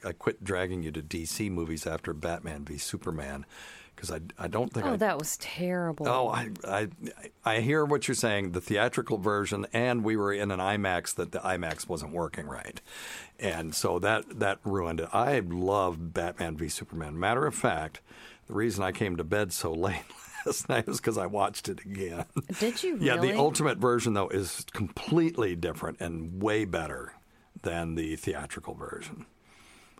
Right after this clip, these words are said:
Speaker 1: So, um, now, and now we ha-, so that's sort of the Snyder cut of Batman v Superman,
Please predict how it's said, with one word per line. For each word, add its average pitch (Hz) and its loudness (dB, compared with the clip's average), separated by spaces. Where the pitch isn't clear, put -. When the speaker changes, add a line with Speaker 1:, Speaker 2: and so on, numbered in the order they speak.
Speaker 1:
So, 82 0
um, 76 -4
now, 98 2
and 104 0
now 110 4
we 113 6
ha-, 101 2
so 110 2
that's 101 4
sort 110 4
of 95 -2
the 92 2
Snyder 95 2
cut 90 0
of 87 -2
Batman 87 0
v 78 -6
Superman, 92 0